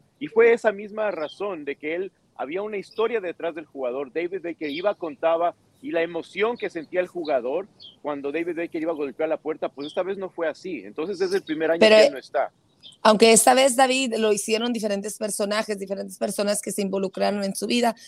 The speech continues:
Speaker 2: De hecho, estarán transmitiendo todos esos momentos ayer, digo, disculpa, hoy, esta tarde a las ocho de la noche por N F L Network, y también tendremos ya más adelante en redes sociales los videos, las, las reacciones, lo que significó para ellos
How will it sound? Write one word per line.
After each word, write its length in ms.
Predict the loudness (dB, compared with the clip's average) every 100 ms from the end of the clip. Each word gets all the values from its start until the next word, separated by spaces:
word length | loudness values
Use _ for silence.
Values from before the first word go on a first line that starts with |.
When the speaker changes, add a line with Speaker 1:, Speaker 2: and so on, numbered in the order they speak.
| -12 4
Speaker 2:
De 160 | 6
hecho, 200 | 6 4
estarán 520 | 2 2 2 2 0
transmitiendo 840 | 0 -2 -2 -8 -8 -6 -4 -4 -4
todos 360 | -2 0 2
esos 300 | 0 -2 -6
momentos 600 | -4 -2 -2 -2 -2 -4 -4
ayer, 440 | -6 -2 -2 -4 -6 _ _ _
digo, 220 | 2 2
disculpa, 480 | 2 2 2 4 0
hoy, 300 | 4 4 4 2
esta 220 | -2 -2
tarde 280 | -4 0 0
a 60 |
las 180 | 0 -2
ocho 240 | -6 -2 0
de 80 |
la 120 | 0 -2
noche 260 | -4 -4
por 140 | -4 -2
N 140 | -2
F 140 | 0
L 100 | 0
Network, 400 | 2 -2 -2 -4 -4 -18 -18 -8
y 120 | -2
también 440 | 4 4 6 2 2
tendremos 920 | 0 2 2 2 2 2 2 0 -12
ya 380 | -8 -6 2 4
más 220 | 4 2
adelante 360 | 4 4 2 0
en 100 | 0
redes 180 | 0 -2
sociales 480 | -2 0 0 -2 -6 -20 -10 2
los 240 | 2 2
videos, 520 | 2 4 6 6 2
las, 260 | 0 -2 -4
las 360 | -2 -2 -2 0
reacciones, 720 | 2 4 2 0 0 0 -2
lo 100 | -4
que 100 | -4
significó 640 | -2 -2 -4 -4 -2 0
para 260 | 2 4 4
ellos 400 | 4 2 -2